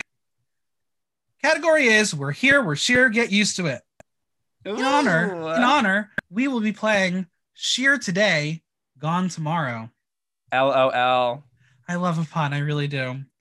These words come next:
Speaker 2: Mm-hmm.
Speaker 1: All right. And this time we're actually going in alphabetical order 'cause Kimora made it to the stage on time.
Speaker 2: Fabulous.
Speaker 1: Okay. Starting off with Denali. Look by Jasmine Lewis. Hair by The Drag Shop. Nails by Boy Nails.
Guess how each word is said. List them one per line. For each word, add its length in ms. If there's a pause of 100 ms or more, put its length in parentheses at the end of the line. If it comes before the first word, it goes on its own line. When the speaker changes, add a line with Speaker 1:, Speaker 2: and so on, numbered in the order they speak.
(140)
Speaker 2:
Mm-hmm. 300
Speaker 1:
All 60
right. 160
And 520
this 140
time 180
we're 80
actually 240
going 160
in 80
alphabetical 480
order 140
'cause 180
Kimora 280
made 120
it 80
to 60
the 80
stage 240
on 120
time. 260 (320)
Speaker 2:
Fabulous. 340
Speaker 1:
Okay. 360
Starting 460
off 240
with 220
Denali. 680
Look 340
by 180
Jasmine 520
Lewis. 300
Hair 260
by 160
The 100
Drag 340
Shop. 300
Nails 360
by 260
Boy 300
Nails. 480